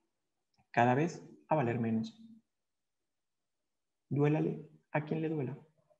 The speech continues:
Afortunadamente en Venezuela hemos sido ya destetados de nuestra principal fuente de ingreso, que es el petróleo. Claro, la cosa es que ocurrió y éramos un bebé de seis meses y estábamos en una incubadora. Pero bueno, ya no, ya nuestra economía no depende del petróleo.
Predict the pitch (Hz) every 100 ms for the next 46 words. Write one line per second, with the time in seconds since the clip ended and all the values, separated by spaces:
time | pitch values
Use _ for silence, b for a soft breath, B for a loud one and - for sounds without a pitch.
0 | - B B - 123 120 135 143 143 147
1 | 147 147 190 175 175 - - - 127 135
2 | 143 135 131 131 135 127 139 190 175 165
3 | 143 127 - - 123 - 135 135 143 131
4 | 139 147 202 220 - 139 135 135 135 127
5 | 123 123 - - _ _ _ _ _ _
6 | _ _ _ _ - 135 107 - 127 123
7 | 131 151 151 156 156 170 190 - - 139
8 | 127 117 113 - 131 127 131 131 135 127
9 | 131 131 131 135 127 123 - 139 185 165
10 | 180 147 - 110 120 147 120 120 117 123
11 | 123 110 113 147 160 110 104 - 131 131
12 | 135 113 135 147 151 156 156 151 156 -
13 | 160 160 110 - 110 - - - - -